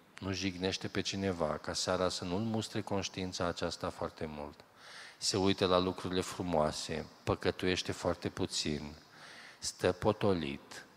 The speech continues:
stă așezat și când are starea aceasta, seara când deschide cartea, dacă n-are nicio urmă puternică în sufletul lui dinspre lume, n-are nimic întipărit din ea,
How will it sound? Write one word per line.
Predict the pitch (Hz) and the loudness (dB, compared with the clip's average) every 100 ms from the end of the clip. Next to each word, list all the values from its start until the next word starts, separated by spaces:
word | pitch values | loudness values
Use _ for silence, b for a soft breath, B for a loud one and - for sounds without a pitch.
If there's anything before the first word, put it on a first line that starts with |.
| - | -18
stă | - - 78 | -16 -6 -2
așezat | 85 92 120 98 - 71 71 - - - - - - - | 0 0 0 0 0 0 0 -6 -20 -20 -20 -20 -20 -18
și | - - - | -10 -10 -8
când | - 80 80 | -4 0 2
are | 87 | 4
starea | 90 - - 98 104 104 | 2 0 2 4 4 2
aceasta, | 101 85 80 - 80 76 B B B B | 2 2 0 0 -2 -2 B B B B
seara | - - 104 101 117 | -2 0 2 2 2
când | 113 90 | 2 0
deschide | 82 - 92 98 | 0 -2 -2 -2
cartea, | - 85 78 - 85 | 0 0 0 0 -2
dacă | 80 82 - 80 | 0 0 0 0
n-are | 90 95 | 2 4
nicio | 90 107 - 110 | 4 2 2 4
urmă | 92 95 135 135 101 | 4 6 6 6 4
puternică | - 95 - 107 101 87 - | 2 0 2 2 2 0 0
în | 82 | 0
sufletul | - 98 - 90 - 80 | 0 -4 -4 -4 -2 -2
lui | 80 82 76 B B B - | 0 0 -2 B B B -6
dinspre | - 92 101 - 113 113 | 0 2 2 2 4 6
lume, | 113 107 90 80 73 80 B B B B B B | 6 6 4 0 -2 -4 B B B B B B
n-are | - 90 95 | 2 4 6
nimic | 92 90 113 139 | 4 4 4 4
întipărit | 113 101 - - 104 85 98 - - | 4 4 0 4 8 8 6 2 0
din | 104 95 82 | 2 2 2
ea, | 73 80 | 2 -2